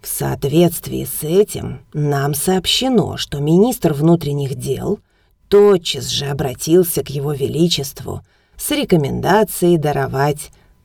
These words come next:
полное помилование". Тут началось столпотворение.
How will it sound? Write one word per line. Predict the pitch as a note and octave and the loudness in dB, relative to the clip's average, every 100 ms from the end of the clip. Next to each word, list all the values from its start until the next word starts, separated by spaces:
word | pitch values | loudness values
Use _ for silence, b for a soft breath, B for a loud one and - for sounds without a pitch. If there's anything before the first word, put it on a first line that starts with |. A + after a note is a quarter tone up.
| _ | _
полное | C#3+ C#3 D3 C3+ C3+ B2 B2 | 0 4 4 4 0 -6 -6
помилование". | C#3+ C#3 B2+ B2+ B2+ B2 - - - - - _ _ _ _ _ _ _ _ _ _ _ _ _ _ _ _ | -6 -4 -4 -6 -8 -8 -8 -8 -10 -16 -18 _ _ _ _ _ _ _ _ _ _ _ _ _ _ _ _
Тут | G#3 A#3 B3 - - | 4 4 -2 -2 4
началось | F3 - E3 C#3+ D3+ D#3 | 4 4 2 4 2 0
столпотворение. | - - - C#3+ C#3 C#3+ C#3 B2+ A#2+ C3 B2 B2 A2+ C3 | -4 -6 -4 -4 -2 -6 -2 -4 -2 -4 -6 -8 -10 -12